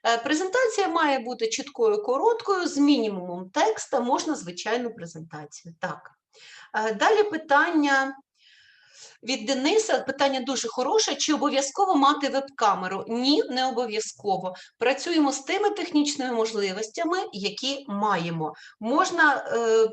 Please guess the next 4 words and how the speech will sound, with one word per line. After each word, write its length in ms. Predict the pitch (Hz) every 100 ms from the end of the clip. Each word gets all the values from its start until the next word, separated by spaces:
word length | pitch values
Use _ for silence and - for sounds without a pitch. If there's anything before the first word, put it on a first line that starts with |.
| -
працювати 640 | 247 240 254 247 240 240
без 240 | 208 285 339
камери? 540 | - 311 285 262 226
Можна. 600 | 190 196 208 170 160 139